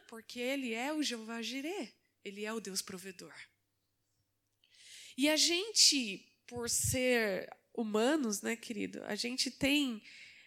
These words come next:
é, tem muitas pessoas muito preocupadas, né?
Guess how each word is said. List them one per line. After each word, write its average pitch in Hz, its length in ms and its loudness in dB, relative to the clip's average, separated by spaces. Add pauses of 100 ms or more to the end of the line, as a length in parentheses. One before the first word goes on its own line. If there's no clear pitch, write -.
(120)
é, 202 560 -4
tem 247 160 -8
muitas 277 380 -2
pessoas 254 480 2
muito 254 260 -2 (260)
preocupadas, 262 1120 0
né? 214 300 -10